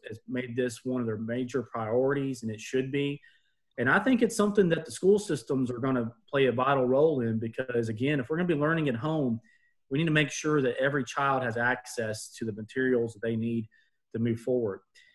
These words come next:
Uh, to answer your question about Kentucky Wired, you know, that, that's a situation that I'm still learning a little bit more about.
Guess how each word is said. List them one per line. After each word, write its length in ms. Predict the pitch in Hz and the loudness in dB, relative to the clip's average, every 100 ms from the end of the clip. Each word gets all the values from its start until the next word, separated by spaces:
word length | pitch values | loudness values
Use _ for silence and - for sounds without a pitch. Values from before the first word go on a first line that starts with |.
| _ _ | _ _
Uh, 240 | 127 127 123 | -4 0 2
to 160 | 123 | 4
answer 300 | 156 180 185 | 2 4 4
your 120 | 156 | 4
question 400 | 139 156 151 - | 4 6 4 4
about 240 | 139 139 135 | 0 0 0
Kentucky 440 | 123 151 139 131 | -2 0 0 2
Wired, 560 | 120 131 131 135 131 123 | 0 2 4 4 4 2
you 40 | |
know, 140 | 120 117 | 0 2
that, 200 | 147 - | 2 0
that's 280 | 151 165 165 | 2 2 2
a 40 | |
situation 800 | 123 156 143 143 135 139 - 120 | -2 -2 -2 2 2 2 0 -2
that 80 | 113 | -2
I'm 140 | 131 | -2
still 320 | 131 - 127 117 | -4 0 0 2
learning 260 | 127 131 | 0 0
a 40 | 127 | 0
little 200 | 123 127 | 0 0
bit 160 | 123 | 0
more 220 | 127 131 | 0 0
about. 340 | 135 139 135 | 2 2 0